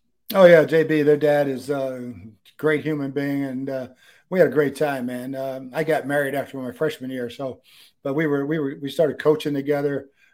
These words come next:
We bought our, our folks' houses right next to each other, and, uh, and the twins, we'd babysit Rondé when they take Tiki to the <laughs> hospital all the time, and, uh, so, yeah, it was, uh, man, we grew up together, so it was, uh,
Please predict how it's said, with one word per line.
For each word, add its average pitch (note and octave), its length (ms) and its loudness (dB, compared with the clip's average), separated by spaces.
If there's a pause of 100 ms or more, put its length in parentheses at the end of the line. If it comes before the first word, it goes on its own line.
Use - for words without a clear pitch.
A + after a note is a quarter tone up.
(120)
We C3+ 60 -8
bought D3 260 2
our, C#3 220 -4
our B2+ 120 -8
folks' D#3 260 -4
houses C#3 460 -2
right C#3+ 180 0
next D3 220 -2
to D3 80 -4
each C#3+ 220 -6
other, D3 340 -2 (320)
and, C#3 280 -4
uh, C3+ 240 -2 (300)
and C#3+ 240 -4
the C3 100 -4
twins, D3+ 340 -2
we'd D3 180 -2
babysit D3 460 0
Rondé D3 360 -4
when C#3+ 120 -4
they C#3+ 100 -4
take D3 240 -2
Tiki C#3 240 -4
to C#3+ 140 2
the B2+ 80 -4
<laughs> - 0 -
hospital D3 400 0
all D#3 140 -6
the D3+ 140 -4
time, D3 240 -4 (340)
and, C#3 280 -4
uh, C3+ 220 0
so, C#3+ 140 -6
yeah, C#3+ 220 0
it C#3+ 60 -4
was, B2+ 220 -8
uh, C3+ 240 -2 (640)
man, D3 200 -2
we D3 80 2
grew C#3+ 180 2
up D3 120 -2
together, A#2+ 360 -6
so C3 300 -4
it C3 100 -6
was, B2+ 280 -12
uh, B2 180 -8